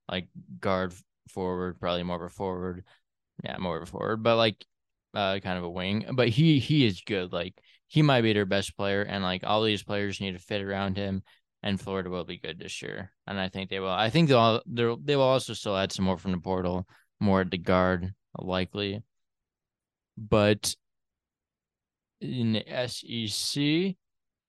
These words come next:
Georgia, they got Silas Damari, who is a recent U S C decommit. He is not a transfer. He is a class of twenty twenty-three guard, still notable, top hundred guy.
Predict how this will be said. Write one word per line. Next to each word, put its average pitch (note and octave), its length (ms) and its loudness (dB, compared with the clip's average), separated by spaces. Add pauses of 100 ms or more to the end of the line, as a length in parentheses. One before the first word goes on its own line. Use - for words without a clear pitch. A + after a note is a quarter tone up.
(640)
Georgia, A#2+ 640 6 (1300)
they A#2 180 4
got A#2 220 0
Silas A2 380 2
Damari, B2 520 2
who G#2+ 360 0
is G2 160 -2
a G2 100 -4
recent B2 400 -2
U A2 200 0
S G2 120 -4
C G2 160 -6
decommit. G#2+ 640 0
He A2 200 -2
is G2 120 0
not G2 220 2
a - 20 -2
transfer. A#2 460 0
He G#2+ 140 0
is F#2+ 160 0
a F#2 60 -4
class G2 300 -2
of F#2 80 -12
twenty G#2+ 320 -2
twenty-three B2 1400 -2
guard, C3+ 600 4
still B2+ 340 0
notable, G#2+ 400 2
top G#2 320 0
hundred G2 340 -2
guy. G#2+ 400 2